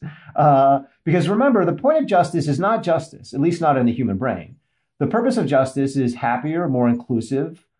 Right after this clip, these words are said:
more fair societies. And the moment at which that justice emotion starts to go in the other direction and create intolerant societies and angry societies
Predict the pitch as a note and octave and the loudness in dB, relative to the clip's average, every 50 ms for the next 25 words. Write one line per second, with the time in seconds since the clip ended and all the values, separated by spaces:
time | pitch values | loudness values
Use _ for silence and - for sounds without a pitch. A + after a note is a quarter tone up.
0 | _ - B2 C3 C#3 C#3 - - C3+ C3+ C#3+ C#3 - D3+ - - F3+ G#3+ A3 D#3 | _ -4 -2 -2 -2 -2 -2 -2 -2 -2 -2 -2 -4 -6 -6 -4 -4 -2 -2 -4
1 | - - - - - - - _ _ _ _ _ _ _ _ _ - C#3 C#3+ C#3+ | -6 -8 -14 -20 -20 -20 -20 _ _ _ _ _ _ _ _ _ 0 2 2 4
2 | D3 D#3 F#3 A3 A#3 A#3+ G#3 E3 E3 D#3+ - E3+ D#3+ D3+ C3+ G#2 G#2+ C3 D#3 F3 | 4 4 4 2 2 0 0 0 -2 -2 -2 0 0 0 -2 -2 -2 0 0 0
3 | E3+ - - F3 E3 C#3 - - - - - - _ _ _ _ _ _ - C3 | 0 -2 -4 -4 -4 -4 -6 -8 -14 -18 -20 -20 _ _ _ _ _ _ -2 0
4 | C3 C3 D3+ G#3 C4 - - - B2 G2+ G2+ G2 - D#3 D3+ C#3+ - C#3+ A#2+ D3 | 0 2 2 2 2 0 0 -2 -4 -6 -6 -4 -2 -2 -2 0 0 -2 0 0
5 | D3 C#3 B2+ B2 C3 F#3 A#3 C4 G3 C#3 A2 F#2+ E2 - - - - - - - | 2 2 2 2 2 2 2 0 0 -2 -2 -4 -6 -8 -12 -16 -20 -20 -20 -20
6 | - - _ _ _ _ _ _ - C3+ C3+ C3+ C3+ - D3 C#3+ C3+ C#3 C#3 E3 | -20 -20 _ _ _ _ _ _ -4 -2 -2 0 0 0 2 2 2 2 2 0
7 | D#3 C#3+ - - - D3 E3 G#3 A#3 A3 F#3+ D3 A#2 - - G2+ - - F#2 D#2 | 0 -2 -2 -4 -6 -2 0 0 2 2 0 0 -2 -4 -6 -12 -12 -10 -8 -8
8 | D2+ D2 - - - - - _ _ _ _ _ - D3 D3+ D3 - - C#3+ E3 | -8 -10 -12 -18 -20 -20 -20 _ _ _ _ _ -4 -4 -2 -2 -2 -2 -2 -2
9 | G3 G#3 G#3 G3 D#3 D3 C3+ G2 F#2+ - G#2 - - E2+ E2 D#2+ - - - - | -2 0 0 0 0 0 0 0 -2 -6 -12 -14 -12 -12 -12 -12 -14 -16 -20 -20
10 | _ _ _ _ | _ _ _ _